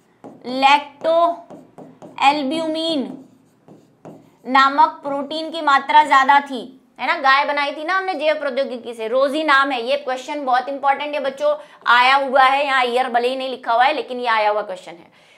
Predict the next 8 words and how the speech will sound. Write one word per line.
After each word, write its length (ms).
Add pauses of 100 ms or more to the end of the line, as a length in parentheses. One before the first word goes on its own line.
(120)
जीवाणु 520
जनित 360
किन्हीं 260
चार 380
प्रतिजैविकों 680
के 120
नाम 280
बताओ, 260